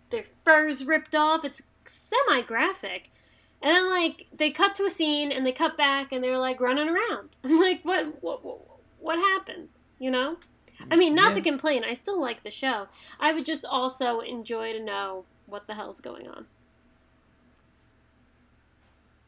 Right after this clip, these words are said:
Speaker 2: Yeah, I, I kinda get, I get the whole wolf thing.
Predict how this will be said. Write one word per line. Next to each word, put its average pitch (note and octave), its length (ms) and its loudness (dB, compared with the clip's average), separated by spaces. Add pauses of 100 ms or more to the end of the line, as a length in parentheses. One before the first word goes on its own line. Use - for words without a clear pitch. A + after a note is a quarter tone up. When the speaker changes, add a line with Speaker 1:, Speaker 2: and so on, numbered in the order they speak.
(480)
Speaker 2:
Yeah, D3+ 500 2 (100)
I, - 140 -4 (180)
I F3 60 -4
kinda B3+ 320 -4
get, - 360 -2 (680)
I F3+ 80 -4
get D4 220 -6
the D4+ 100 2
whole F#3+ 340 4
wolf C3+ 340 0
thing. E2+ 1040 -10